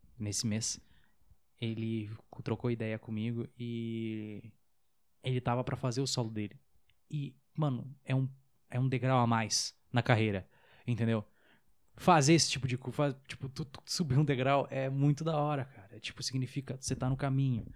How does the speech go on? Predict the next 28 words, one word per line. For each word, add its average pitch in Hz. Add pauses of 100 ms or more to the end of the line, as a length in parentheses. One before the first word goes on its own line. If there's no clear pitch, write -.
(380)
entendeu? 104 (320)
Não 127
importa, 135
nunca 139
tá 127
garantido. 120
A 107
questão 123
é, 110
trabalha, 120
irmão. 95 (260)
Não 170
vai 139
ser 123
fácil. - (260)
É 127
isso 165
que 143
eu 156
e -
o 151
Guto, 143
a 120
gente 120
tá 139
tentando 127
te 127
dizer. 110